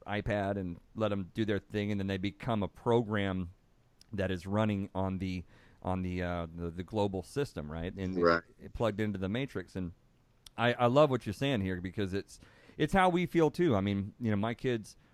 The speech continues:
Speaker 1: uh, they used to go to a, a private Christian school, but they go to a public school now. And, and, uh, it, some people have asked me about that. Like, "Man, how can you have your kids in the public education system when you feel the way that you do?" But dude, my kids,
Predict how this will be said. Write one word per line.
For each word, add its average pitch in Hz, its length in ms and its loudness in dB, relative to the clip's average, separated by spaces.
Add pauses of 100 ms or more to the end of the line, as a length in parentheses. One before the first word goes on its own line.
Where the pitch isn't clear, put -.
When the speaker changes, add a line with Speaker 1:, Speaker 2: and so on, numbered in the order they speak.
(240)
Speaker 1:
uh, 107 240 2
they 101 120 -2
used 147 160 -2
to - 20 -4
go 135 80 2
to 117 80 4
a, 104 200 -2
a 98 40 -4
private 117 320 -2
Christian 107 260 -4
school, 110 180 -4
but 98 120 -4
they 92 80 -4
go 110 140 0
to 104 60 2
a 92 60 0
public 104 280 -2
school 110 200 -4
now. 98 240 0
And, 90 140 -2 (720)
and, 104 300 0
uh, 95 220 2 (560)
it, 95 220 -8 (340)
some 143 260 0
people 127 260 0
have 113 80 0
asked 151 240 -2
me 110 60 0
about 85 200 -4
that. 78 220 -6
Like, 78 120 -10
"Man, 113 300 -4
how 101 160 -8
can 127 160 -6
you 110 100 -2
have 90 160 -4
your 113 100 -8
kids 90 300 -8
in 92 100 -4
the 87 60 -6
public 95 300 -4
education 101 460 -8
system - 260 -8
when 95 100 -2
you 90 100 -4
feel 104 200 -2
the 95 80 -2
way 90 140 0
that 90 160 -12
you 92 80 -10
do?" 131 260 -6 (480)
But 98 100 0
dude, 165 160 4
my 151 120 0
kids, 170 400 -2